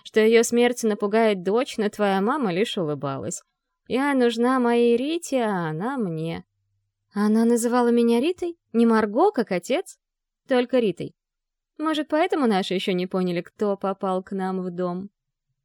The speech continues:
Мне кажется, Маша поняла. Поэтому не хотела, чтобы я приходила сюда. Призраки порой куда прозорливее нас. Или все потому, что они подглядывают за нами?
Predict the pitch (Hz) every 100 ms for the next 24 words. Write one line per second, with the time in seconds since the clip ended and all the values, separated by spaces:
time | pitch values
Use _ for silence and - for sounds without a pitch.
0 | _ _ _ _ 214 202 190 196 196 180
1 | 175 175 175 165 160 170 - _ _ -
2 | 254 254 214 208 220 214 208 190 - 185
3 | 185 185 - 190 175 156 156 156 147 165
4 | _ _ _ _ _ _ _ - 180 226
5 | 320 349 339 330 285 294 294 262 254 262
6 | 269 262 269 226 220 214 220 214 214 208
7 | 220 - _ _ _ _ _ _ - 370
8 | 359 330 320 320 302 302 311 285 285 311
9 | 285 302 202 151 156 160 185 175 143 135